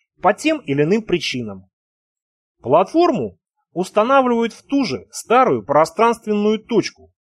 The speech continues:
И это очень важный момент, опорный, даже важнейший.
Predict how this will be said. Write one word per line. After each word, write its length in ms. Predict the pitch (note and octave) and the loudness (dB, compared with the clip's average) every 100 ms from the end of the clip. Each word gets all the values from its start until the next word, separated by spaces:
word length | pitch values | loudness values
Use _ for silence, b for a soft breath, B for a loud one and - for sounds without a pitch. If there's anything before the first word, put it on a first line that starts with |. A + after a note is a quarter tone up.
| _ _ _ _ _ | _ _ _ _ _
И 160 | A#2 | -2
это 280 | D#3 - - | -2 0 -4
очень 400 | G3 C#4 - G#3+ | 0 0 0 -4
важный 360 | B2+ G3 F#3+ F3 | 2 2 2 0
момент, 420 | F3+ G3 F#3 - _ _ _ _ _ _ | 0 0 -2 -4 _ _ _ _ _ _
опорный, 720 | - C#3+ G#3 A3+ D3+ F#2+ - _ _ _ _ | -4 -4 2 2 2 -4 -16 _ _ _ _
даже 400 | _ F2+ E3+ G3 | _ 0 0 2
важнейший. 840 | F#3 G#3 D#3 C#3+ A3 G#3 - F#2 | 2 2 2 -2 -2 -2 -6 -14